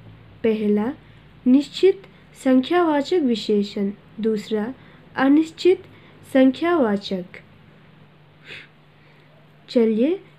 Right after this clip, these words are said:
निश्चित संख्यावाचक विशेषण की परिभाषा को हम जानते हैं। जो शब्द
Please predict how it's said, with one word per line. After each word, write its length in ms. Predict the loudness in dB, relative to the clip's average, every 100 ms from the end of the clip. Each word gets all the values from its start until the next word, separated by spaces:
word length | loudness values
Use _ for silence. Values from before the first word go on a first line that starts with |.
| 0
निश्चित 500 | 2 2 4 4 4
संख्यावाचक 760 | 2 0 0 -2 -2 -2 0 0
विशेषण 600 | 0 -2 -4 -2 -2 -4 -6 -20 _
की 140 | -6 -2
परिभाषा 640 | 0 0 0 0 -4 -6
को 240 | -6 -4 0
हम 180 | 0
जानते 480 | 0 -2 -6 -8 -8
हैं। 240 | -8 -12 -18 _ _ _ -20 _ _ -2
जो 240 | 2 2
शब्द 380 | 2 -2 -2 -2